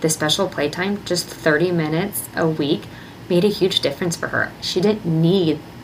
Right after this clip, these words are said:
the gift-giving love language of going to Disney. She needed the love language of quality time,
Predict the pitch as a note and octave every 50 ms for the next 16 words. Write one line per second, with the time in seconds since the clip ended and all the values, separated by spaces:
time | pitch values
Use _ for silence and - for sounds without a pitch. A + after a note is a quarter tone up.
0 | - - F3+ D#3 D#3 - D#3+ D#3+ - - - D#3 D3 D3+ D3 C#3+ C#3 C#3 C#3 -
1 | - C#3+ C#3 C#3 C#3+ C#3+ C#3 - - D#3+ - - C3 C3+ C3+ C3+ C3+ C3 - -
2 | C3+ C3+ - - - - - - - - - - - - F3+ F3+ F3 E3 D#3+ D#3+
3 | E3 E3+ D#3+ D3+ D3+ - D#3+ D3+ C#3 D3+ C#3+ C#3+ - - - - - - - -
4 | - E3 - - C3 B2+ - - - - - - - -